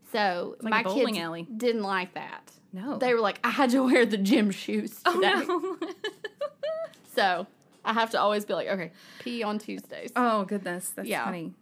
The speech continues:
Speaker 2: They don't do it every day? Is that how it works?
Speaker 1: At
Speaker 2: Like
Speaker 1: our s-, in
Speaker 2: elementary?
Speaker 1: our school system, we don't. They
Speaker 2: Okay.
Speaker 1: alternate specials every day. They have
Speaker 2: Gotcha.
Speaker 1: recess every day, but they
Speaker 2: Oh,
Speaker 1: don't.
Speaker 2: okay.
Speaker 1: Uh, they alternate, like, specials like P E and art
Speaker 2: Gotcha.
Speaker 1: and music. So they only do those one day a week.
Speaker 2: Well, that's cool.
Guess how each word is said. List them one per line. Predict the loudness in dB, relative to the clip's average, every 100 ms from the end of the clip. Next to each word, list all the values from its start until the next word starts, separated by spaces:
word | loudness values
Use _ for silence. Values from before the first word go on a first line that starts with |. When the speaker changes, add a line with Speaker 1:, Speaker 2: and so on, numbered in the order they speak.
| _ -4
Speaker 2:
They |
don't | -2 0
do | 0
it |
every | 0 -2
day? | -4 -4 -4 -6 -8 _
Is | -14
that |
how | -10
it | -8
works? | -8 -12 -18 _ _ _ _
Speaker 1:
At | 2 4
Speaker 2:
Like |
Speaker 1:
our | 4 4
s-, | 2
in | 0
Speaker 2:
elementary? | 0 4 4
Speaker 1:
our | 4
school | 0 0
system, | -2 -4 -4
we | -2
don't. | -4 -4 -4
They | -2 0
Speaker 2:
Okay. |
Speaker 1:
alternate | 0 0 0 0 0 -2
specials | -6 -6 -6 -8 -8
every | -8 -10
day. | -12 -4
They | 0
have | 2
Speaker 2:
Gotcha. | 2
Speaker 1:
recess | 2 2 0
every | -2 -4
day, | -8 -10 -12 _
but | -4 2
they | 2
Speaker 2:
Oh, |
Speaker 1:
don't. | 2 0 -2
Speaker 2:
okay. | -10 -4 -2
Speaker 1:
Uh, |
they | 0
alternate, | 0 0 -2 -4
like, | -6 -8
specials | -8 -6 -8 -10
like | -12
P | -10 -8 -6
E |
and | -6
art | -6 -6 -8 -10 -10
Speaker 2:
Gotcha. | -8 -6 -8
Speaker 1:
and | -6
music. | -6 -6 -6 -8 -8 -12
So | -6
they | -4
only | -2 -4
do | -8
those | -8
one | -10 -12
day | -12
a |
week. | -14 -10
Speaker 2:
Well, | -10
that's | -10
cool. | -12 -12